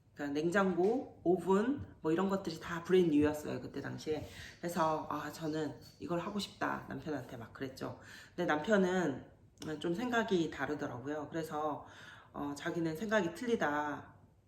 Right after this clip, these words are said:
왜 그러냐?" 이렇게 물어봤더니, 이제 두 집을 비교해봤을 때,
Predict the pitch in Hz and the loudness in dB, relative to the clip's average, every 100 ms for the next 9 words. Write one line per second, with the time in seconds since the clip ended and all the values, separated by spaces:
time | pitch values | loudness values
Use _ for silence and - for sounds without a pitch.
0 | - 160 170 - 151 147 139 - 143 147 | -4 0 2 2 2 0 -2 -2 -2 -2
1 | 127 151 170 202 - 165 165 220 226 - | -4 -2 0 0 0 -2 0 2 2 2
2 | 175 180 151 170 170 170 - 147 - 214 | 0 0 0 0 2 0 -4 -6 2 2
3 | 143 - | 2 -4